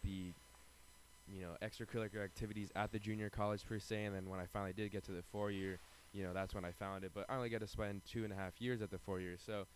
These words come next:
if you're, you know, w-, whether you're going to junior college or whether you're going to four year university, definitely look from freshman year if that's something you're interested in, and kinda find a, a niche, whether it's an internship, and hopefully that leads into a job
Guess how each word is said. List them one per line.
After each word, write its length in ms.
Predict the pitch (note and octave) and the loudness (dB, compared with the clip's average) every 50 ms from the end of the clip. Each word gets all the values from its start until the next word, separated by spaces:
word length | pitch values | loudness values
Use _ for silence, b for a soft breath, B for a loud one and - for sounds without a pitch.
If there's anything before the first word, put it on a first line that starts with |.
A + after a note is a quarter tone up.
| B B B B B G#2+ | B B B B B -2
if 140 | C3+ C#3 C#3+ | -2 2 4
you're, 80 | C#3+ C#3 | 4 6
you 100 | C#3+ C#3 | 6 6
know, 240 | C3 B2 B2 B2 - - - - - - | 6 6 4 2 0 -6 -14 -14 -10 -6
w-, 160 | F2+ A2 F#2 | -4 -2 2
whether 260 | A2+ B2 B2 A#2 A#2+ A#2 | 4 4 4 6 6 4
you're 80 | A#2 | 6
going 160 | A2 A#2+ B2 A#2+ | 6 6 6 6
to 60 | A2+ | 4
junior 280 | G#2+ A2 A#2 A#2 A#2 | 4 4 4 4 4
college 580 | A2+ - A2+ A2 A2 A2 A2 G#2+ A2 G#2+ G2+ G2 | 2 4 4 4 6 6 6 6 4 2 2 0
or 120 | G2+ G2 | 0 0
whether 200 | F#2+ G2 G2 F#2+ | 2 0 0 0
you're 140 | G2 G2 F#2 | 0 0 2
going 200 | F#2 G2 G2 F#2+ | 2 2 2 2
to 60 | F#2 | 0
four 200 | E2+ - - G2+ | -2 0 0 0
year 100 | F#2+ F#2+ | 2 2
university, 520 | F#2 F#2+ G2 F#2+ F2+ G2 G2 G2 - - G#2 | 0 0 0 0 0 0 -2 -2 -2 -4 -2
definitely 380 | G2+ A2+ A2+ A2 A#2+ A2+ G#2+ | 0 0 0 0 -2 0 0
look 140 | A2+ A2 - | 0 0 -2
from 140 | - G#2+ F#2+ - | -6 -10 -6 -2
freshman 360 | - A2+ G#2+ - - G2+ F#2+ | -2 -2 -2 -2 -4 -4 -2
year 180 | G2+ G#2 G#2 G2+ | -2 0 -2 0
if 80 | F#2 | -2
that's 160 | - F#2+ F#2 | -2 -4 -4
something 260 | - G2+ F#2+ F2+ F#2+ F#2 | -4 -4 -4 -4 -4 -2
you're 180 | F2+ E2+ D#2+ | -2 -2 0
interested 500 | - G2 G#2 - A2 G#2 - - G#2 G2+ G#2+ | 0 -2 -2 -2 -4 -4 -4 -6 -4 -2 -2
in, 160 | G#2 G#2 G#2 B B B B B B B B | -2 -4 -4 B B B B B B B B
and 100 | - - - | -10 -2 0
kinda 220 | A#2+ B2 B2 A#2+ | 2 2 2 2
find 340 | - - A#2 A#2 A#2+ A#2 G#2+ | 2 2 2 2 2 0 0
a, 220 | - F#2+ F#2 - | 0 0 0 0
a 40 | G2+ | 0
niche, 360 | G#2 G#2+ A2+ A2 G2 - - | 0 2 2 2 0 0 -2
whether 220 | A2 G#2 F#2+ F#2+ F#2+ | -2 -2 0 0 -2
it's 140 | F#2+ - | -2 -2
an 60 | G2+ - | -2 -2
internship, 600 | G2+ A2 G#2 - A2+ G#2+ G2+ - - A2 G#2+ G#2+ - B B B B B B - | -2 -2 0 -2 -2 -4 -2 0 0 0 0 0 -2 B B B B B B -8
and 100 | - - | -4 0
hopefully 260 | G2 G#2 G2 - G#2+ G#2 | 0 0 2 2 2 2
that 80 | G2 | 2
leads 160 | F#2+ G2 F#2 G2+ | 2 0 0 -2
into 260 | F#2+ F2+ - G2 F2+ | -4 -2 -2 0 0
a 40 | F2 | 0
job 400 | D#2+ G#2+ G#2+ G#2+ G#2+ G#2+ G#2 | 2 4 6 8 8 8 6